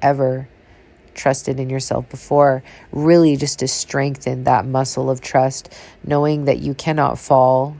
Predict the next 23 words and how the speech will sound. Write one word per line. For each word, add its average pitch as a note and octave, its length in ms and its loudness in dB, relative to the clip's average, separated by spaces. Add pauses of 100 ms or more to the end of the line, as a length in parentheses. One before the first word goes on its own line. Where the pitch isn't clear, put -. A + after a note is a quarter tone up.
(160)
that C3+ 180 -2
God, D3 260 4
universe, C#3 380 -2
higher C3+ 220 2
power, C#3 280 2
Allah, C3+ 300 2
whatever C#3 240 0
you C#3 100 -2
call C#3 280 0
him C#3+ 160 -4
or C#3 80 -2
her, C#3 160 0
has C3 400 -2 (500)
your, D3 720 0 (200)
their D#3 280 2
hands F3+ 420 0
around C3+ 320 -2
you, C3+ 100 -4
their D#3 200 2
wings D#3 440 -2
around C3 280 -2
you, C#3 80 -6
their D3 200 0